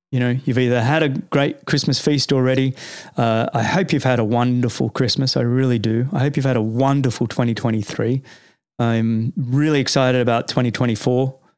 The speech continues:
for you. Um, set those goals. Um, visualize them. Have some fun along the way. Don't forget to laugh. Stay disciplined. Turn up every single day.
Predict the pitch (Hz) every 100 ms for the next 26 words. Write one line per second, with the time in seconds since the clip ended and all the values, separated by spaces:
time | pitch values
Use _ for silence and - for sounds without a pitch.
0 | _ - 143 143 151 156 - - - _
1 | 123 113 110 107 107 _ _ _ - -
2 | 160 165 156 135 143 143 156 - - -
3 | _ _ _ 131 117 107 104 113 - _
4 | _ - 120 139 156 147 147 147 156 160
5 | 170 _ - - - _ _ _ _ _
6 | - 147 - 151 - 151 143 151 - -
7 | 170 120 131 135 139 139 131 147 143 -
8 | _ _ _ - 120 139 131 - 131 120
9 | 127 131 - - - _ _ _ _ _
10 | _ _ _ - 131 143 151 143 143 139
11 | 143 - _ - 123 135 135 127 127 127
12 | 139 139 139 110 98